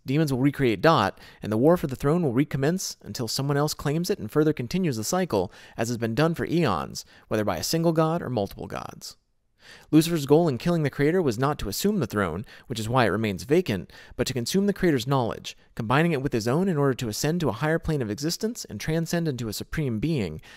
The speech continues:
thus learning how to break the cycle and earn true freedom from it. Lucifer informs the student that the final step in breaking the cycle is for the student to defeat Lucifer and consume his knowledge,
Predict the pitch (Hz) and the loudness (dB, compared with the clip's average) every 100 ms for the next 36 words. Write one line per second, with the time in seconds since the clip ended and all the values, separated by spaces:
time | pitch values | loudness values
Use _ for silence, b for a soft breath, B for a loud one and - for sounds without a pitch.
0 | B - 147 180 180 160 123 95 143 - | B -2 2 2 2 2 0 2 2 2
1 | - 143 165 180 104 131 117 - 165 - | 0 0 2 0 0 -2 -2 -2 -2 0
2 | 123 78 - 76 - _ _ _ _ _ | -4 -4 -10 -10 -10 _ _ _ _ _
3 | _ _ _ 160 208 214 214 180 196 202 | _ _ _ 4 4 4 4 6 4 4
4 | 160 185 220 233 - 165 185 185 180 170 | 0 0 0 -2 -2 -2 0 2 0 0
5 | 135 165 151 123 - 202 165 113 - 117 | 4 2 2 -4 0 0 2 0 0 -4
6 | 110 - 202 190 139 196 - 180 180 185 | -2 -2 2 2 0 -4 0 0 0 -2
7 | 196 139 120 - 170 110 131 160 123 82 | -2 -2 -4 0 0 2 2 2 2 0
8 | 92 | -4